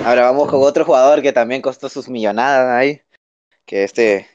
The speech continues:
que este me va al pecho, mae. Frankie de Jong, que, que,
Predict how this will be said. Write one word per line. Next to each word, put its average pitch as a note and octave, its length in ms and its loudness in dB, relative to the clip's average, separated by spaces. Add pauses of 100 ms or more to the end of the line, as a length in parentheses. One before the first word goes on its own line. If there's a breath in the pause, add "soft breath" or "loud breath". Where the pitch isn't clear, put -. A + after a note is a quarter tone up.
que A2 80 -6
este A#2 200 -4
me G#2+ 160 -2
va A2 160 0
al A2 120 -2
pecho, B2 380 0
mae. G#2+ 460 -2 (320)
Frankie B2 360 0
de A#2 240 2
Jong, C3+ 280 -2 (340)
que, A2+ 220 0 (680)
que, F#2+ 240 -10